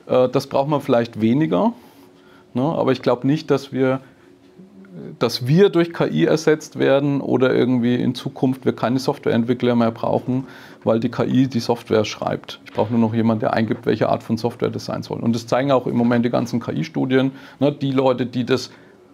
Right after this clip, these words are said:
professionell können, auch beurteilen können, ist das, was die K I mir da vorsetzt, plausibel, kann das funktionieren oder nicht, die werden dadurch produktiver. Ne? Irgendwie jemand, der davon überhaupt keine Ahnung hat, wird dadurch, wird durch eine K I nicht zu einem Softwareentwickler.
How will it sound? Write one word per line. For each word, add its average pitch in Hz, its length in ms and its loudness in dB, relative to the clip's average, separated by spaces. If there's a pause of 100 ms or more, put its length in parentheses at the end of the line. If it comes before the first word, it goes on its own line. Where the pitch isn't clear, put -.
(120)
professionell 131 540 0
können, 143 300 0
auch - 140 0
beurteilen 139 640 0
können, 113 360 0
ist 131 200 -4
das, 135 140 0
was 120 140 -6
die 131 100 -2
K - 140 -2
I 131 120 2
mir 123 140 0
da 113 120 2
vorsetzt, 127 560 -2
plausibel, 147 640 -2
kann 123 180 -2
das 123 120 -4
funktionieren 127 640 0
oder 120 180 0
nicht, 131 280 0 (520)
die 165 160 2
werden 160 200 4
dadurch 143 340 2
produktiver. 151 880 -2 (520)
Ne? 143 220 0
Irgendwie 135 280 0
jemand, 135 340 2
der 135 80 2
davon 135 280 2
überhaupt 131 300 0
keine 139 300 0
Ahnung 131 320 0
hat, 117 280 -2
wird 123 100 -2 (160)
dadurch, 123 360 0
wird 120 140 0
durch 117 140 0
eine 120 100 0
K - 140 -4
I 117 160 -2
nicht 117 220 -2
zu 110 100 -6
einem 113 140 -4
Softwareentwickler. 110 760 -6